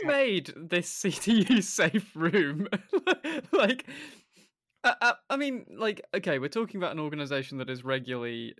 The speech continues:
Speaker 2: infiltrated by bad guys to do some whispering into a phone. But, like
Speaker 1: And we did spend most of the first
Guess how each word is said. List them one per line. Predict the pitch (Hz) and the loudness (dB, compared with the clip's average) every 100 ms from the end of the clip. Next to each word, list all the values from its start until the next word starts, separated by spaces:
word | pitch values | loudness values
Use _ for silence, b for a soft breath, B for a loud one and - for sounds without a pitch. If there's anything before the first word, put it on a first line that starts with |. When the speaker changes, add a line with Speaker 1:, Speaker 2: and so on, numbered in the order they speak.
| - | -10
Speaker 2:
infiltrated | 147 135 131 139 120 123 117 | -8 -8 -6 -6 -6 -8 -10
by | - 117 | -6 -4
bad | 113 123 117 | -4 -4 -4
guys | - 113 113 110 - | -4 -4 -4 -8 -16
to | - | -14
do | 123 | -12
some | - 113 | -12 -10
whispering | 123 - 120 117 | -10 -10 -10 -10
into | 113 113 | -10 -10
a | |
phone. | - 117 107 - _ _ _ _ _ _ | -8 -6 -8 -14 _ _ _ _ _ _
But, | 170 135 156 147 135 | -16 -6 -2 -2 -2
like | 135 127 - - _ _ _ _ _ _ _ - | -4 -4 -8 -20 _ _ _ _ _ _ _ -14
Speaker 1:
And | 147 | -12
we | 147 | -10
did | 180 | -12
spend | - 151 123 110 | -10 -10 -8 -12
most | 120 113 - | -10 -10 -12
of | 113 | -16
the | 107 | -16
first | 113 98 - | -16 -16 -18